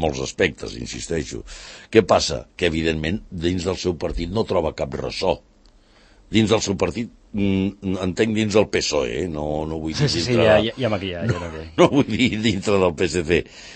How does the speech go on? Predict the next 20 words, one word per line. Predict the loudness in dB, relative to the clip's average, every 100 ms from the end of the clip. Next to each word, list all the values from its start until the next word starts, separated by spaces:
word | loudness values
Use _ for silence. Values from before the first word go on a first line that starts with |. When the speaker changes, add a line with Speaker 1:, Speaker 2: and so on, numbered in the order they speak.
| -8 0
Speaker 1:
I | 6
no | 6
té | 6 6
cap | 6
ressò, | 6 8 10 8
i | 6
no | 2
solament | 2 4 4
això, | 2 2
sinó | 2 0 0
que | 0
li | 0
porten | 2 2 2
la | 0
contrària. | -2 -4 -4 -2 0 -2 -6 -18 -18 -2
Bé, | 4 4 2
jo, | 4 6 8 4 0
mm, | 2 2 2 2 0 0 -2 0 4
l'alenaria | 6 8 6 6 8 8 8
a | 6